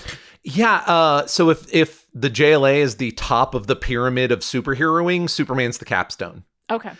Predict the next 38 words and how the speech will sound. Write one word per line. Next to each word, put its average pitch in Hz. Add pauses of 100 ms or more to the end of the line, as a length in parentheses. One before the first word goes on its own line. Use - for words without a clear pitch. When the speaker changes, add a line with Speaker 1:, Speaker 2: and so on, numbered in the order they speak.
(140)
Speaker 2:
Mm-hmm. 202
Speaker 1:
And, 139
and 147
Morrison 160
has 123
big, 120
big 113
Superman 104
Speaker 2:
Mm-hmm. 92
Speaker 1:
feelings, 87
um, 104 (100)
which 143
is 120
just 107
starting 139
to 120
get 113
polished 104
at 95
this -
point 98
in 90
their 87
career. 85
Speaker 2:
Mm-hmm. 247 (180)
Speaker 1:
But 135
it's 147
really 165
important, 156
yeah, 196
that 135
he 185
be 156
the 143
best 135
of 113
us. -
Speaker 2:
Yeah. 233